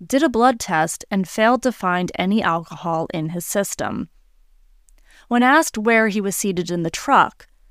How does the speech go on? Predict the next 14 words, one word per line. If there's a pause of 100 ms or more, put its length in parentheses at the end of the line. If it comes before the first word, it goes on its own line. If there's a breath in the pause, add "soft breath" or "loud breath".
(360)
Cornwall
stated
that
he
was
told (240)
he
was
sitting
in
the
front
passenger
seat.